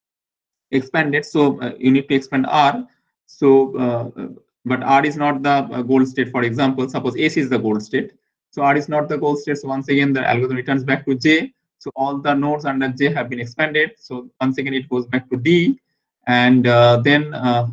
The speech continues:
it asks for any other, uh, children of D which has not been explored yet. The answer is yes.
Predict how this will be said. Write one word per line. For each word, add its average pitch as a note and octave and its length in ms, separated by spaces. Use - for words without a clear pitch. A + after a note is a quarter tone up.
it C3 200
asks C3 260
for C3+ 200
any C#3 220
other, C#3+ 380
uh, B2 100
children C3+ 480
of A#2 180
D C#3 140
which C3 180
has B2 160
not B2+ 220
been C#3 100
explored C3+ 420
yet. C#3 200
The B2+ 80
answer B2+ 200
is C3 100
yes. D#3+ 380